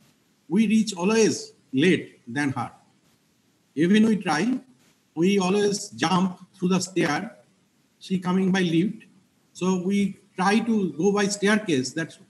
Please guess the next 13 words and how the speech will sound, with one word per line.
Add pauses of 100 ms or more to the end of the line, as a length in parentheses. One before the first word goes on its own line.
we
should
reach
early (240)
and
open
the
door
of
the
lab. (1300)
And
sometimes